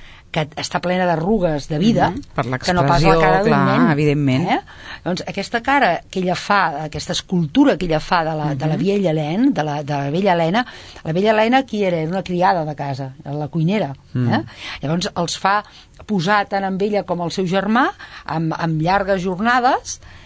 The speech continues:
Speaker 1: i es dedica a, a esculpir-los, però en, en aquí, sabeu quants anys té Camil?
Speaker 3: Quants?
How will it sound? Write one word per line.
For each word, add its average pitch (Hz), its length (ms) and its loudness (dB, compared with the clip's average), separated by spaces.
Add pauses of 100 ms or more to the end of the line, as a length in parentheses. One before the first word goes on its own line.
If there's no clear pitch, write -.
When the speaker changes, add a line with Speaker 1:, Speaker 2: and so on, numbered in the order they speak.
(300)
Speaker 1:
i 165 120 -4
es 123 160 -4
dedica 139 520 -2
a, 170 240 0
a 160 80 -4
esculpir-los, 202 880 0 (640)
però 175 280 2 (220)
en, 170 320 -6
en 151 160 -4
aquí, 226 460 2 (400)
sabeu 170 240 -6
quants 277 240 0
anys 196 220 -2
té 175 140 -4
Camil? 208 440 -2 (1900)
Speaker 3:
Quants? - 300 -10